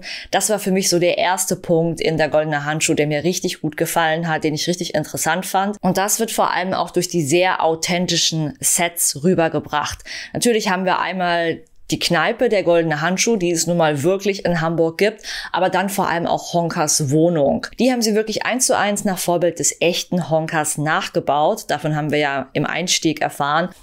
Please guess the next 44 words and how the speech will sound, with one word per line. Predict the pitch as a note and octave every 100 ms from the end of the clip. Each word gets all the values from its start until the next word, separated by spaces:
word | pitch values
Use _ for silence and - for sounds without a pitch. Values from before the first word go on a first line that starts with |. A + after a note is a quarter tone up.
| -
Und | G#3+
dieser | A3+
ganze | G#3 G3+ G3
Schmutz | F3+ - G3 B3+ - -
und | D#3+
diese | D3
ganze | D3+ D3+ E3
Traurigkeit | - F3 F#3+ F3+ - E3+ E3
seines | D#3 D#3 -
Lebens | E3 G#3 F#3 G3 -
kam | - E3+ F3+
für | - F3
mich | F#3+ G3
als | D#3+ -
Zuschauerin | - G3 G3 E3+ E3 D#3 D#3+ D3+
wirklich | D#3+ C#3+ -
sehr, | A#2+ B2+ F3 F3+ D#3+
sehr | C#3 D#3 D3+ -
intensiv | D#3 D3 C#3+ C#3+ B2+ B2
rüber. | D3 D3 C3 - _
Man | G3+
merkt | A#3+ C4+
auf | B3
jeden | A#3+
Fall | A3+
schnell, | G#3+ G#3 G3+ G#3
dass | F#3 F3+ -
ein | - E3+
erstes | - F3+ F3+ E3 D#3+
Leitthema | D#3 G#3 G#3 F#3 E3+
des | D3+
Films | - F3 F3 E3+
ist, | - E3+ E3+ -
dass | E3 D#3
Leute | D#3 E3+ E3+
nach | E3 D#3+ - -
Nähe | D3+ D#3+ F3 F#3 F3
suchen, | D3 C#3+ D#3 D3+ D#3+ D3+
nach | D3 C#3+
Freundschaft, | - - D#3 F3+ F3 D#3+ D3 -
nach | D3+
Beziehung, | - D#3 - G3 G3+ F3+ D3+
Sexualität, | C#3 F3 E3+ - D#3 C3+ C#3 C3+ E3 D3+ D3+
Zärtlichkeit. | - D3+ D3+ C#3+ - C#3+ C3+ C3